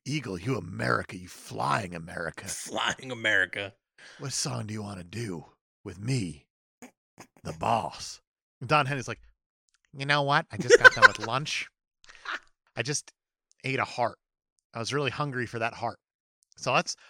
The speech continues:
Speaker 1: hungry heart. Wow, that rhymes. Um,
Speaker 2: <laughs>
Speaker 1: let's,
Speaker 2: Doesn't
Speaker 1: let's
Speaker 2: rhyme
Speaker 1: do
Speaker 2: at
Speaker 1: that.
Speaker 2: all.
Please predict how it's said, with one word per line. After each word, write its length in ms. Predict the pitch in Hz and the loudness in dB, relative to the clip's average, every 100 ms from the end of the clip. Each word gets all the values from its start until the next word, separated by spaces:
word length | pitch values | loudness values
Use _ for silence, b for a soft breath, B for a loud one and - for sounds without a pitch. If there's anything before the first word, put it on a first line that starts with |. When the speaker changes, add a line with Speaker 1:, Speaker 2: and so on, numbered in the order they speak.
| - | -2
Speaker 1:
hungry 300 | 160 269 311 | 0 0 0
heart. 360 | 160 220 147 - - | 6 8 6 2 -6
Wow, 380 | 175 202 135 - - | 2 4 2 -4 -8
that 120 | 196 | -2
rhymes. 480 | 143 170 104 90 - _ _ - | 0 0 -2 -6 -16 _ _ -2
Um, 360 | 143 147 147 139 | 4 4 4 0
Speaker 2:
<laughs> 520 | - 202 - - - | 4 4 4 -2 0
Speaker 1:
let's, 140 | 170 262 | 4 6
Speaker 2:
Doesn't 260 | - - | 6 6
Speaker 1:
let's 160 | 240 131 | 4 6
Speaker 2:
rhyme 220 | 151 165 | 8 8
Speaker 1:
do 60 | 180 | 8
Speaker 2:
at 140 | 254 | 8
Speaker 1:
that. 80 | 320 | 4
Speaker 2:
all. 360 | 156 - 143 | -2 -4 -8